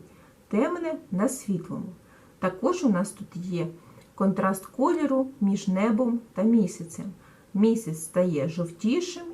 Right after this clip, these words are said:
і насиченішим, тому що в нього контрастний колір поряд. Він його виділяє фіолетовий і жовтий, це пара контрастних кольорів.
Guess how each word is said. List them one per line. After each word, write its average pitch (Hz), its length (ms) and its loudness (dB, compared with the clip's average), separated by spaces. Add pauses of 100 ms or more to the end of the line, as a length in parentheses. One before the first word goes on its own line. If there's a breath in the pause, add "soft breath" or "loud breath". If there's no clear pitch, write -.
і 190 160 0
насиченішим, 294 1120 -2
тому 208 440 2
що - 260 -6
в 170 80 -4
нього 180 480 0 (1400 loud breath)
контрастний 214 720 2
колір 175 500 0
поряд. 165 500 -4 (340)
Він 202 200 6
його 180 200 0
виділяє 180 920 -2 (120)
фіолетовий 196 720 0 (100)
і 180 140 0
жовтий, 190 600 0
це 180 140 -2
пара 254 320 2
контрастних 185 720 -4
кольорів. 202 500 -2